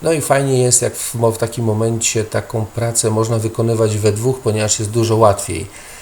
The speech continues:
Samemu można to robić przy użyciu żelazka. Chodzi po prostu o to, żeby podgrzewać klej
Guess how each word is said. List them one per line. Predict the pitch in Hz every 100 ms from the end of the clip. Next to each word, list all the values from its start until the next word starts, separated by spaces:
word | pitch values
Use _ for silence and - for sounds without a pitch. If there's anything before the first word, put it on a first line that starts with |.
| -
Samemu | - - 139 156 147 143 - - - - - - - - - -
można | - 139 131 123
to | 127 120
robić | 127 127 123 123 - - - - -
przy | - - 127
użyciu | - 117 110 117 - 123 113 113 104 - - - - - - - - - -
żelazka. | 101 113 101 - - - 82 80 - - - - - - - - _ _ _ _ _ _ _ -
Chodzi | - 156 147
po | 147
prostu | 139 135 131 120
o |
to, | 123 123
żeby | 110 113 110 113 110
podgrzewać | - 110 113 110 113 127 113 101 -
klej | - - 131 127 127 127